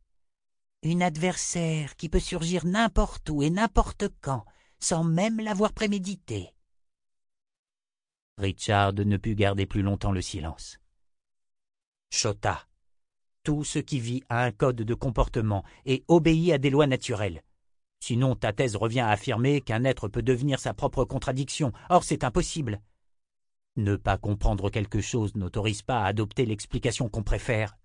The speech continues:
Tu affirmes que la bête n'a pas de nature, mais c'est simplement parce que tu ne connais pas la nature en question.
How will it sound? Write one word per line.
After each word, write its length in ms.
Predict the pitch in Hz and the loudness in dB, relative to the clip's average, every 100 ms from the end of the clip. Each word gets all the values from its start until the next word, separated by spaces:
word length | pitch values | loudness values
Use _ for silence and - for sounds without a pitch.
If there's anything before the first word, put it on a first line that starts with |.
| _ _ _ _ _ _ _ | _ _ _ _ _ _ _
Tu 160 | 147 143 | 4 4
affirmes 320 | 135 165 151 | 6 2 2
que 120 | 123 | 2
la 120 | 110 | 2
bête 240 | 123 143 127 | 4 0 0
n'a 100 | 104 | -2
pas 120 | 113 | 0
de 60 | |
nature, 500 | 117 113 - 120 104 - _ _ - | 2 0 0 -2 -2 -10 _ _ 0
mais 100 | 110 | 0
c'est 160 | - | 0
simplement 480 | - 120 123 117 160 | -2 0 2 4 4
parce 220 | 147 - | 4 0
que 80 | 117 | -4
tu 120 | - | -2
ne 80 | 123 | 0
connais 280 | 147 127 120 | 2 2 2
pas 120 | 156 | 2
la 120 | 127 | 2
nature 260 | 123 - 123 | 0 0 -2
en 80 | 120 | 0
question. 460 | 123 - 185 147 | -4 0 -2 -2